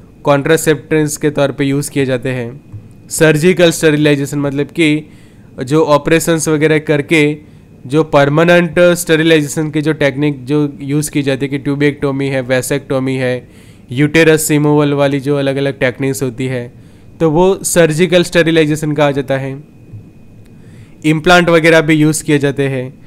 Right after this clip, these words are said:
फिर, अ, कोइटस इंटरप्टस कि जिसके अंदर जो पेनिस है उसको विड्रॉल कर दिया जाता है इजैक्यूलेशंस के पहले।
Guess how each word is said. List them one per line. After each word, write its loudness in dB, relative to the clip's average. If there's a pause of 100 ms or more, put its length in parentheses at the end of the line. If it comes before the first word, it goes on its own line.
(400)
फिर, 2 (600)
अ, 2
कोइटस 2 (580)
इंटरप्टस 0 (1200)
कि -8
जिसके -4
अंदर 0
जो -4 (360)
पेनिस 0
है -2
उसको -4
विड्रॉल -2
कर -2
दिया 0
जाता -2
है -2
इजैक्यूलेशंस -6
के -10
पहले। -6